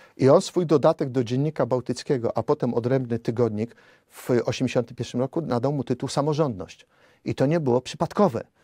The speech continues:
Wtedy jeszcze kto tam mówił o samorządności, a on ją rozumiał nie jako samorządność pracowniczą, tylko właśnie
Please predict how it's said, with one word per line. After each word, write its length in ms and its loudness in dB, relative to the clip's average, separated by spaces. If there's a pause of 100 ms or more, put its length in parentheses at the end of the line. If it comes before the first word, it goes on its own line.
Wtedy 340 6
jeszcze 360 2
kto 200 0
tam 180 0
mówił 360 2
o 60 2
samorządności, 640 0
a 40 0
on 140 2
ją 120 6
rozumiał 420 4 (220)
nie 160 6
jako 220 2
samorządność 540 0
pracowniczą, 680 -2
tylko 260 -4
właśnie 360 -2